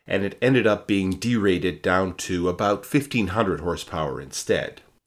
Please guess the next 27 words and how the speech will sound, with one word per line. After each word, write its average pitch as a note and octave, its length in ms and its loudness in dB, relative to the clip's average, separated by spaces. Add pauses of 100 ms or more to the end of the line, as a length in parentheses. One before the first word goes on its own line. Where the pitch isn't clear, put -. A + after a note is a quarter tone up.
(600)
Although F#2+ 340 4
the F2 100 0
primary A2+ 640 4
aircraft E2+ 500 -2
of D#2+ 60 -2
the D#2 80 -10
contract, G2 760 -4 (240)
the F#2+ 180 0
Avro F#2 340 2
Manchester, F#2 840 0 (280)
would G2 220 -2
continue D3 560 2
with D#2+ 180 -2
the E2+ 80 -6
Vulture, E2 640 -4 (460)
the F#2 100 -2
ministry C3+ 800 4
wanted G#2+ 320 4
the F#2+ 80 -2
second-string C#3+ 800 -2
Handley A2+ 380 0
Page G#2 500 0
airplane D#2+ 520 -4 (480)
to B2+ 120 -2
experiment A2 880 2
with F#2+ 180 -8
using F#2 520 -2